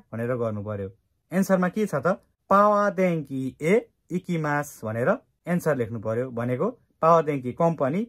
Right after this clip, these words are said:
जान्छु भन्ने अर्थ भयो है। चार नम्बरमा हेरौँ है त। सेन्सिउनो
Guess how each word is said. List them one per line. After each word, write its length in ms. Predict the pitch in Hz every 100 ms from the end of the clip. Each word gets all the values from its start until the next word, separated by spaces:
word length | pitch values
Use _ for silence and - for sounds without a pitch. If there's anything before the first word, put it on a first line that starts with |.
| _ 131
जान्छु 420 | 165 156 135 165 170
भन्ने 240 | 127 117 120
अर्थ 200 | 117 123
भयो 280 | 113 107 110
है। 120 | 180 - _ -
चार 160 | 190 185
नम्बरमा 340 | 170 139 117
हेरौँ 220 | 107 110
है 60 | 160
त। 200 | 135 101 _ _
सेन्सिउनो 920 | - 208 226 220 - 220 208 156 147